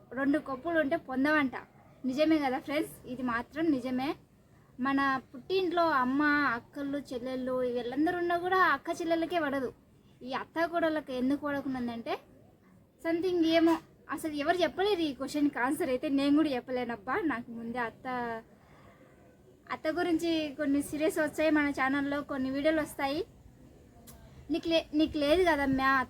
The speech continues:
మా ఫ్రెండ్స్, మా ఫ్రెండ్స్ అనడం, "ఒమ్మే నీకు అత్త లేదు కాబట్టి నీకు తెలియదు మ్యామ్, ఆ,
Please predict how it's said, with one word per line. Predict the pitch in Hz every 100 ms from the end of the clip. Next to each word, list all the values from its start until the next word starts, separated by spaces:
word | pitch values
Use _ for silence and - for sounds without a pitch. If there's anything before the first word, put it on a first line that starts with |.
| -
మా | 269
ఫ్రెండ్స్, | 285 277 262 247 285 -
మా | 247
ఫ్రెండ్స్ | 247 254 254
అనడం, | 277 262 254 - - - -
"ఒమ్మే | 269 320
నీకు | 349 294 285 311
అత్త | 262 - 330
లేదు | 311 330
కాబట్టి | 302 262 247 285
నీకు | 294 -
తెలియదు | 262 240 254
మ్యామ్, | 285 254 220 247 240 208 - - - - -
ఆ, | 233 226